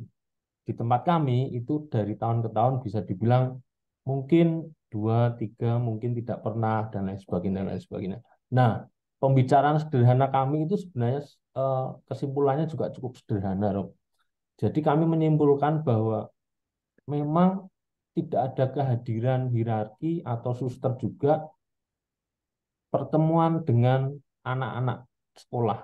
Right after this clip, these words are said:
gitu. Misalnya, mohon maaf ya, yang suster-suster itu tadi. Suster di Salatiga itu punya sekolahan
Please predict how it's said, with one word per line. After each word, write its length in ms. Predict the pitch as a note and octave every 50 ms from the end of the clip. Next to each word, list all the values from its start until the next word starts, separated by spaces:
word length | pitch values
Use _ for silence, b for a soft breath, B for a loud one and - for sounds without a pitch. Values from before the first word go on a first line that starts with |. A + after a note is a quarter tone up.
| - -
gitu. 80 | A#2 A#2+ - _ _ _ _ _ _ _ _ _ _ -
Misalnya, 400 | A#2 A#2 B2+ B2 C3 C#3 C#3+ C#3
mohon 240 | C3+ A#2+ A2 G#2+ A2
maaf 240 | F#2+ A2+ A#2+ A2 A2+
ya, 160 | G#2+ G2+ G2+
yang 320 | G#2+ A2+ A#2 A#2 A#2+ A#2+
suster-suster 640 | - C3 B2 B2 - C3 - - B2 - - C3+ C3+
itu 160 | C3+ C#3 C3+
tadi. 400 | C3 B2+ B2+ B2 - A2+ G#2+ F#2+ - _ _ _ _ _ _ _ _ _ _ _ _ _ _ _ _ _ _ _ _ _ _ _ _ -
Suster 400 | C#3 C3 - - - D#3 E3 D#3
di 160 | - D#3+ C3
Salatiga 560 | C#3+ C#3+ C#3 C#3+ C#3+ - D3+ D3 - C#3+ C3+
itu 400 | C3 C3 B2+ - - G3+ G3+ G3+
punya 320 | - C#3 C3+ C3 C3 - A#2
sekolahan 720 | - - B2+ B2+ A#2+ A#2+ A#2+ B2+ C3+ C#3 C#3+ D3 D#3 D#3